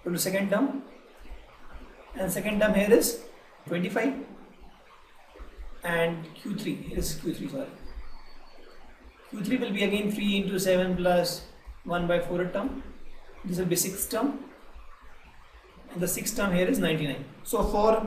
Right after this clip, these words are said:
player A, player A, Q D is equal to fifty-one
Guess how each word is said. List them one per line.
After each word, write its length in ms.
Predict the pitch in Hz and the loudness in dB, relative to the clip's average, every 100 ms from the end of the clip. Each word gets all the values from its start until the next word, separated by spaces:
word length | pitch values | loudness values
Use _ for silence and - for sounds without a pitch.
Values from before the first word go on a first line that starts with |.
| - | 0
player 420 | 208 208 214 - | 4 6 6 4
A, 440 | 214 196 160 170 - - - - - - - - - - | 0 2 2 0 -4 -10 -14 -18 -20 -20 -20 -20 -20 -8
player 380 | 185 185 190 185 | -2 2 2 2
A, 380 | 175 160 170 202 - - - - - - | -2 0 -2 -4 -14 -20 -20 -18 -16 -12
Q 200 | - 208 | -6 0
D 140 | 202 214 | 2 4
is 120 | 180 | 2
equal 240 | 180 190 185 | 2 2 2
to 200 | 294 - - - - - - - - - - - - - | 0 -2 -8 -8 -8 -8 -8 -12 -14 -18 -20 -20 -20 -16
fifty-one 880 | - 185 - 247 196 196 254 - | -8 -4 -2 -2 2 4 4 2